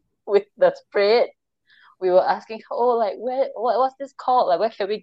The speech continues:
get this?" And, uh, we actually went to the supermarket to get it. And what we forgot was that, uh, you can't bring more than a hundred M L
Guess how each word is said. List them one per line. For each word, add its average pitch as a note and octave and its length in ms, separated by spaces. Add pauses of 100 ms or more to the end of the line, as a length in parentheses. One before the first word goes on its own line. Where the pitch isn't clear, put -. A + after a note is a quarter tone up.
get - 180
this?" A#3 240 (400)
And, F3 240
uh, E3+ 240
we G3 140
actually D4+ 220
went C#4 140
to G#3+ 60
the F#3+ 60
supermarket F3+ 480
to D3 80
get C#3 160
it. C#3 160 (160)
And D3 640
what E3 240
we E3 100
forgot D#3+ 640 (260)
was D#3 260 (100)
that, C#3+ 260 (140)
uh, E3+ 140
you F3 140
can't A3+ 340
bring F3 260
more E3 220
than D3 180
a C#3 60
hundred C#3+ 480
M C3+ 220
L C3+ 320